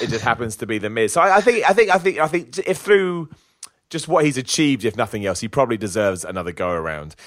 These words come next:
So if they are gonna go in that direction, I certainly wouldn't be against it. We'll have to wait and see. Uh, before we do start to wrap things up, I do wanna get in a, what's your opinion of sort of the wrestling world outside of the W W E?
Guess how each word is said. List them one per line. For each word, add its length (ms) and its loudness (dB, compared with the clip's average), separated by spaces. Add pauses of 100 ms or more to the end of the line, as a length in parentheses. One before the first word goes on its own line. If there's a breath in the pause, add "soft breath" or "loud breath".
(120 loud breath)
So 100 -2
if 80 0
they 80 6
are 180 8
gonna 180 2
go 120 0
in 60 2
that 140 -4
direction, 420 -4
I 80 -2
certainly 340 -2
wouldn't 200 -4
be 80 -2
against 400 -8
it. 100 -14 (1500)
We'll 160 -4
have 100 -8
to 100 -6
wait 200 -2
and 140 -12
see. 300 -10 (380 loud breath)
Uh, 200 6
before 220 4
we 100 6
do 80 -2
start 240 4
to 60 -4
wrap 160 4
things 200 -4
up, 160 0
I 40 0
do 120 2
wanna 140 0
get 220 -2
in 0 -
a, 180 -6
what's 180 2
your 100 0
opinion 260 0
of 80 -4
sort 140 -4
of 60 -6
the 60 0
wrestling 320 -2
world 140 2
outside 280 0
of 60 -4
the 80 -8
W 220 -6
W 280 -10
E? 140 -16